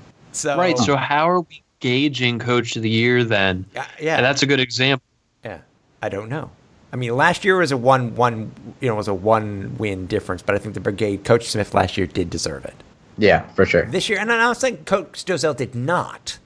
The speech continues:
Speaker 1: but I'm just, I'm just trying to understand.
Speaker 3: It's a head turner.
Speaker 1: Was it, was it Keefe's fine?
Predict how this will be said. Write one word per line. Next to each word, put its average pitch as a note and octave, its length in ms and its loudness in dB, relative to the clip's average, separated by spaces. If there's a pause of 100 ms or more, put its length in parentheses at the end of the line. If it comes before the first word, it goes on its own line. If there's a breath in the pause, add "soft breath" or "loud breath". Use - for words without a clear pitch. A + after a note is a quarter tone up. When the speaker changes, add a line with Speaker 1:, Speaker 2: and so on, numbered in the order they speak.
(280)
Speaker 1:
but C#3+ 220 2
I'm C#3+ 100 2
just, C#3 340 -8
I'm C#3 140 0
just B2+ 180 -10
trying D3 200 2
to C3+ 100 -2
understand. B2 640 -4
Speaker 3:
It's E3+ 180 4
a A#3 120 6
head G3 240 4
turner. E2 460 -4
Speaker 1:
Was D3+ 340 4
it, F3 220 -2 (300)
was B2+ 260 2
it - 260 -6
Keefe's D3+ 520 -4
fine? A2 680 -2